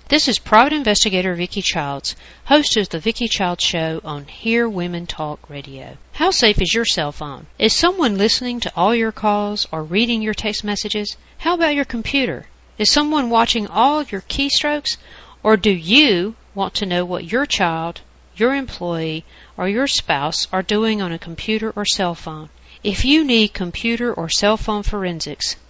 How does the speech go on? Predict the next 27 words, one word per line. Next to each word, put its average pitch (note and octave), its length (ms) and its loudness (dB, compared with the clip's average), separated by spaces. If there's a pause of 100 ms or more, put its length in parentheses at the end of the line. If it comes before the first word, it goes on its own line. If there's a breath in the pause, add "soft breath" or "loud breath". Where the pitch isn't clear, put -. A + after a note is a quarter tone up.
(120)
do E4 140 2
what C#4+ 140 2
I A3 180 8
do. D3 260 -2 (600 soft breath)
Talk C#4 220 4
to A3 100 -2
Steve D4 460 4
Abrams F#3 540 -2
at F3 280 -6
abrams A3+ 440 2
forensics F3 640 -4
dot D#3+ 260 -6
com. D#3+ 420 -6 (520 soft breath)
Steve D4 400 4
is G#3+ 140 2
a F#3 80 2
highly C4+ 420 2
respected A3+ 580 0
and F3 160 -2
skilled A#3 380 2
forensics G3 560 -4
expert, E3 680 -2
as F3+ 160 -4
well A3+ 200 4
as G#3+ 120 2
an F#3+ 120 0
attorney. D3+ 480 -6